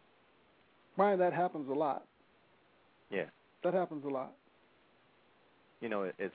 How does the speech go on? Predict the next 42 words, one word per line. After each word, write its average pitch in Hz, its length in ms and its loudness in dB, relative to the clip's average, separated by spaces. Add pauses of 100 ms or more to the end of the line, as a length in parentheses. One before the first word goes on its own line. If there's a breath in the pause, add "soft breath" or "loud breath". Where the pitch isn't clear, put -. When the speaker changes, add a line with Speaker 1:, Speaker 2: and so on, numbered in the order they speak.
Speaker 2:
funny 113 200 0
you 92 160 -6 (100)
said 98 180 -2
that, 85 180 -2
because 87 320 -4
when 95 140 -12
you 95 100 -10 (100)
think 113 160 -6
about 85 280 -2
a 78 80 -8 (200)
dream, 92 400 -8 (420)
and 98 120 0
I, 101 160 4
and 95 160 2
I 92 80 4
like 101 280 6
the 98 60 -6
way 92 160 -2
you 98 220 -4
always 87 420 0
put 90 140 -4
it, 85 120 -6 (360)
you 95 80 -8
know, 87 180 -6
in 95 160 -8 (100)
order 107 360 0 (480)
to 104 80 -2
make 98 240 -4
your 92 100 -2
dreams 98 380 -8 (140)
come 98 200 -6 (140)
true, 120 140 -6
you 95 180 -10
have 92 240 -2
to 87 160 -10
first 98 240 -6
wake 90 260 -6
up. 123 220 -2 (100)
Speaker 1:
That's - 180 -12
right. 185 200 -8 (420)
Speaker 2:
You 92 100 -8
know, 87 200 -6